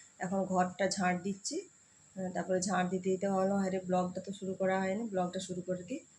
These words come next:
দিয়ে শুরু কর-, সে-, ওই জন্য ব্লগটা শুরু করতে আসলাম। আর, উম, ঝাঁটটা দিয়ে তারপরে, উম, জামা কাপড় আছে সেগুলো সব মাখবো, মেখে তারপরে রান্নাঘরে চলে যাব টিফিন বানানোর জন্য।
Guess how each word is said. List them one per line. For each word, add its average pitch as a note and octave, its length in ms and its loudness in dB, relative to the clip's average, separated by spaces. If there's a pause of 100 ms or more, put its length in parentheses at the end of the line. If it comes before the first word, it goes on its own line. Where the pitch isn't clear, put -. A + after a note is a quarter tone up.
(520)
দিয়ে F3+ 120 -4
শুরু F#3 260 -2
কর-, F3 460 -6
সে-, F3 320 -8 (420)
ওই F#3 100 -4
জন্য F#3+ 160 0
ব্লগটা F3+ 420 -4
শুরু F#3 260 0
করতে F#3+ 260 -2
আসলাম। F#3+ 360 -2 (680)
আর, E3 540 -4
উম, E3 680 -8
ঝাঁটটা F#3 440 -2
দিয়ে G#3 320 0
তারপরে, F#3 600 0
উম, E3+ 580 -10 (840)
জামা F3+ 280 2
কাপড় F3+ 300 0
আছে F#3 160 -4
সেগুলো F3+ 320 -2
সব F#3 140 -2
মাখবো, F3+ 520 -2 (760)
মেখে F3+ 360 -2
তারপরে F3+ 400 -2
রান্নাঘরে F3+ 480 0
চলে F3+ 260 -2
যাব F3+ 200 0
টিফিন F3+ 400 -4
বানানোর F3+ 420 -2
জন্য। F#3 300 -2